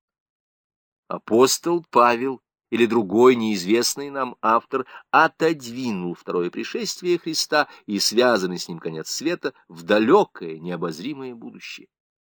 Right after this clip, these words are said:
Собственно, к этому и сводится содержание второго послания к фессалоникийцам. Его автор подчеркивает, что нельзя ожидать Дня Господня в ближайшее время. "Молим вас, братья,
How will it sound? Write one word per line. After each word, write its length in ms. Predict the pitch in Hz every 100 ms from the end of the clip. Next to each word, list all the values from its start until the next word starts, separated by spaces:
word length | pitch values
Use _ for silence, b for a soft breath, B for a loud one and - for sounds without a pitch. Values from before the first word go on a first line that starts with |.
| _
Собственно, 580 | - 101 - - 87 85
к 140 | - 110
этому 480 | 165 185 180 175
и 200 | 180 165
сводится 680 | - - 110 117 113 - 107
содержание 640 | 101 82 76 82 80 80
второго 420 | - 82 82 110
послания 640 | 101 104 - 90 87 87 - _ _ _
к 40 |
фессалоникийцам. 800 | 92 - 90 85 82 - - - _ _ _ _ _ _ _ _ _ _ -
Его 300 | 87 90 -
автор 320 | 98 98 113
подчеркивает, 600 | 110 - 185 156 107 85
что 240 | - 104 - B B B
нельзя 600 | 147 202 170 202 240 247 -
ожидать 520 | 214 196 190 196 147
Дня 240 | 151 180
Господня 580 | 151 151 - 151 135 131
в 40 | 117
ближайшее 560 | 117 113 107 - 98
время. 320 | 90 92 78 _ _ _ _ _
"Молим 680 | 165 117 196 214 214 208 190
вас, 240 | 185 170
братья, 720 | 143 110 165 175 - 175 156